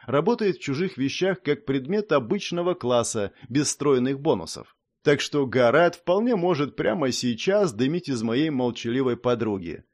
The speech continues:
И чтобы лишить его этого незаслуженного удовольствия, мне вовсе не обязательно проходить через возрождение. Есть способ попроще. Достаточно вернуться в цитадель, заплатить несколько крисов системе и вуаля!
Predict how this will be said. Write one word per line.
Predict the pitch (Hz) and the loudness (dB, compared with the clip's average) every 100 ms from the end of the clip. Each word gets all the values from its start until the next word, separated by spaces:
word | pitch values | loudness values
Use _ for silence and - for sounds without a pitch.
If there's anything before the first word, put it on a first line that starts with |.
| _ | _
И | 135 | -2
чтобы | 151 - 151 131 | -2 0 0 2
лишить | 127 120 - 226 220 | 4 2 0 -4 -2
его | 196 185 | 2 4
этого | 156 160 160 | 2 0 0
незаслуженного | 151 165 143 170 - 170 135 151 147 143 | 2 2 2 0 2 0 0 0 0 0
удовольствия, | 143 143 143 143 - 127 123 110 - | 2 2 4 2 0 0 0 -2 -8
мне | 143 208 233 | 0 2 4
вовсе | 247 - 202 | 2 2 -2
не | 180 | 2
обязательно | 156 127 120 175 185 156 131 | 0 0 0 0 0 -2 -2
проходить | 131 123 131 139 151 | -2 -2 -2 -4 -4
через | 139 131 101 | -2 -2 -2
возрождение. | 127 135 143 117 104 82 53 - _ | -2 0 0 0 -6 -6 -10 -16 _
Есть | 165 220 214 | -4 -2 -2
способ | - 180 165 135 - | -2 -2 0 -4 0
попроще. | 180 180 120 82 - - _ _ _ | 0 2 -2 -2 -14 -16 _ _ _
Достаточно | 113 196 - 262 254 - 214 | 0 2 4 2 2 2 0
вернуться | 156 180 190 226 220 156 | 6 6 6 2 0 0
в | 139 | 0
цитадель, | - 131 127 120 190 170 - - | -2 0 2 4 2 2 -4 -4
заплатить | 110 175 202 226 220 | -2 2 2 2 0
несколько | 160 139 143 117 131 | -2 0 -2 0 -4
крисов | 139 143 131 117 | -2 -2 -2 -4
системе | - 117 - 180 190 170 | -4 -6 -2 0 0 0
и | 151 226 | -2 -2
вуаля! | 233 156 214 214 214 233 143 | -2 0 4 4 6 6 4